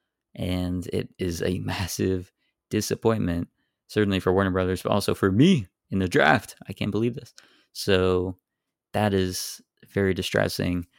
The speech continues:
I'm on copium at the moment. I'm still gonna say I'm gonna try and manifest <laughs> over seventy million for the, the weekend, the three day at least. But man, that is disappointing. All right, now to talk about Transformers: Rise of the Beasts.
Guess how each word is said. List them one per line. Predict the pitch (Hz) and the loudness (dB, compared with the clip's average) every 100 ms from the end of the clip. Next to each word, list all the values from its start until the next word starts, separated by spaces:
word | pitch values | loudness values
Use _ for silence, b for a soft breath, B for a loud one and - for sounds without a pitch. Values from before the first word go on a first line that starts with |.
| b b b | b b b
I'm | - 95 | -6 -4
on | 92 95 | -4 -4
copium | 101 98 101 95 | -4 -2 -2 -2
at | 92 | -2
the | |
moment. | 92 87 92 92 - | -2 -2 -4 -6 -6
I'm | - | -6
still | 101 90 | -4 -2
gonna | 90 | -2
say | - 95 90 | 0 0 2
I'm | 90 | -2
gonna | 87 | -4
try | 90 92 | -2 -2
and | 87 | -2
manifest | 90 90 - 95 95 - - _ - | -2 -2 0 2 2 -4 -12 _ -20
<laughs> | - - | -8 2
over | 101 92 85 | 4 4 0
seventy | - 101 95 92 92 | 4 4 6 0 0
million | 95 95 92 | 0 0 -2
for | - 95 | 0 0
the, | 92 90 92 92 | 0 0 -4 -4
the | 98 | -4
weekend, | 90 90 95 90 90 - | -4 -4 -2 -2 -6 -6
the | 104 | -8
three | - 92 | -4 -4
day | 90 90 | -2 -4
at | 90 | -4
least. | 95 90 - - _ _ _ _ - | -6 -8 -10 -20 _ _ _ _ -8
But | 90 87 82 | -4 -4 -6
man, | 76 87 92 - 143 _ _ _ - | -8 -4 -4 -4 -12 _ _ _ -8
that | 98 | -6
is | 90 87 92 - _ | -4 -6 -12 -20 _
disappointing. | 101 - - - - _ _ _ _ _ _ _ | -10 -8 -8 -8 -10 _ _ _ _ _ _ _
All | 90 | -6
right, | 92 90 | -6 -2
now | 92 113 117 | 0 2 2
to | 110 104 | 0 -4
talk | - 113 | 0 0
about | 101 104 - - - _ | 2 0 -2 -8 -20 _
Transformers: | - 123 - 120 92 - - | 0 0 2 0 0 -4 -4
Rise | 95 95 101 98 - | 0 2 2 -2 -2
of | 98 87 | -4 -2
the | 92 - | -4 -4
Beasts. | 95 95 - - - - | -4 -4 -8 -14 -16 -16